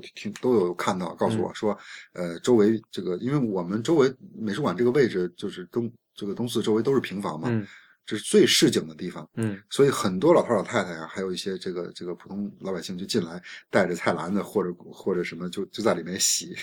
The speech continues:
Speaker 1: 洗萝卜上的泥啊什么的，在，在卫-，
Speaker 2: 嗯。
Speaker 1: 卫生间洗菜。就说实际上这个门票免了之后，呃，到底要体现什么？我其实觉得，嗯，不，不是特别，特别这个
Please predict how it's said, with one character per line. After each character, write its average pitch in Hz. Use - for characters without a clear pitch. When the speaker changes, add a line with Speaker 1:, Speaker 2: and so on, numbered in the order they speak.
Speaker 1:
洗 -
萝 90
卜 120
上 120
的 107
泥 95
啊 104
什 -
么 180
的， 156
在， -
在 254
卫-， 170
Speaker 2:
嗯。 -
Speaker 1:
卫 143
生 143
间 135
洗 -
菜。 -
就 180
说 180
实 -
际 190
上 143
这 127
个 123
门 117
票 175
免 92
了 87
之 110
后， 120
呃， 90
到 247
底 90
要 117
体 -
现 110
什 -
么？ 151
我 87
其 -
实 135
觉 107
得， 123
嗯， 101
不， 110
不 113
是 151
特 117
别， 95
特 -
别 90
这 92
个 85